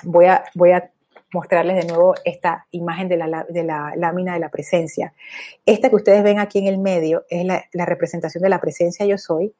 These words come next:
Este es el cuerpo causal, que es el aura de la presencia. Y acá arriba es una representación de los dioses soles y del cuerpo causal de ellos, que tiene doce bandas en vez de siete. Bueno, esta proporción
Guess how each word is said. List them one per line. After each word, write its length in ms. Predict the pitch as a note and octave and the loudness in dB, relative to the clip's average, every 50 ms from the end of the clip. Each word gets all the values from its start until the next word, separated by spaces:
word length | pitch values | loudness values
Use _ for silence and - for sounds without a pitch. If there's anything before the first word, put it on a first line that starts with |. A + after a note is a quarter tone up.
| _ _ - - _ _ _ - | _ _ -20 -20 _ _ _ 2
Este 240 | F#3+ F#3+ - - A3+ | 2 2 4 4 4
es 60 | G#3+ | 4
el 120 | F3+ E3+ | 4 4
cuerpo 300 | E3+ - F3 F3+ - G#3+ | 4 2 2 2 0 0
causal, 380 | G#3 F#3 E3 E3 - E3+ E3+ E3 | 0 0 0 0 0 -2 -4 -2
que 80 | - | -2
es 60 | F3+ F3+ | -2 -2
el 140 | F#3+ - - | -2 -2 -2
aura 320 | - F#3+ G#3 A#3 A#3+ A#3+ A3+ | 0 0 0 0 0 0 0
de 100 | G3+ F3 | 0 0
la 140 | E3 D3+ | 0 -2
presencia. 500 | - - D#3 F3 E3 D#3+ - - F3 E3+ - _ - - - - _ | -6 -8 -8 -8 -8 -8 -10 -10 -12 -12 -12 _ -20 -20 -20 -12 _
Y 120 | - F#3+ F#3+ | 2 2 2
acá 260 | E3+ E3+ - G#3 G3 | 2 2 0 0 0
arriba 760 | F#3+ F#3+ F3+ F3+ G3+ B3+ C#4+ C#4+ A#3 F3+ E3 E3 E3+ F#3+ - _ _ _ _ | 0 0 -2 0 2 4 6 6 4 4 2 -2 -2 -4 -8 _ _ _ _
es 160 | - E3+ - | -14 -8 -4
una 140 | A3 G#3+ A3 | -2 -2 0
representación 1000 | A3 G#3 G3 - E3+ E3+ - - E3 D#3+ - D#3+ - - - F3+ E3+ E3 E3+ F3+ | 0 -2 -2 -2 -4 -4 -4 -4 -6 -4 -6 -10 -8 -4 0 0 0 0 0 0
de 100 | F#3+ F#3+ | -2 -2
los 120 | F3 D#3+ | -2 -2
dioses 360 | D#3+ D#3+ E3 D#3 - F#3 F3+ | -4 -6 -4 -4 -4 -6 -2
soles 420 | - - F#3 F3 D#3 D#3 E3+ - _ _ - - - _ _ _ _ _ _ _ _ _ _ _ _ _ _ | 2 2 4 4 2 0 -4 -10 _ _ -20 -20 -20 _ _ _ _ _ _ _ _ _ _ _ _ _ _
y 140 | - A#3 A3+ | 2 4 6
del 200 | G3+ F#3+ E3+ E3+ | 6 6 4 4
cuerpo 500 | E3+ - F#3+ F#3 F3+ F#3+ F#3 - G#3 G#3 | 0 2 4 4 4 4 2 -2 -4 -2
causal 580 | - F3 D#3+ E3 D#3+ D#3 - - F#3 E3+ F3 F3 | -2 -2 -4 -4 -4 -6 -4 -4 -2 -2 0 0
de 240 | E3+ F3+ F3+ E3+ E3 | 2 2 4 4 4
ellos, 220 | E3 F3+ G3 G3 - _ | 2 0 -2 -4 -6 _
que 180 | - F3+ F3+ | 0 0 0
tiene 300 | F3+ - F#3 E3+ F3 F3+ | 2 0 0 2 2 0
doce 400 | E3+ E3+ F#3 F3+ F#3 - - F#3+ | 2 2 2 0 2 0 0 0
bandas 340 | F3 E3+ E3+ E3+ F3 F#3+ F#3 | 0 0 -2 -4 -4 -6 -6
en 100 | F3 D#3+ | -6 -8
vez 140 | E3+ D#3+ D#3+ | -8 -6 -6
de 140 | E3 E3 D#3 | -6 -6 -6
siete. 480 | - - - F3 E3 D#3 E3 E3 D3+ - - - - - - - | -6 -4 -2 -2 -2 -2 -4 -8 -10 -12 -18 -20 -20 -8 0 2
Bueno, 240 | F3+ E3+ E3 D#3 - - _ _ _ _ _ _ _ _ _ _ | 4 4 4 0 -6 -10 _ _ _ _ _ _ _ _ _ _
esta 320 | - C4 C#4 C#4 D#4+ D#4 | 2 4 4 4 0 0
proporción 920 | D#4 A#3 G#3 F#3+ - F#3 F3 F3 - - - A#3+ A3+ G3 E3+ D#3+ E3 E3+ | 2 2 2 2 2 0 -2 -2 -4 -4 0 2 2 2 2 0 -4 -10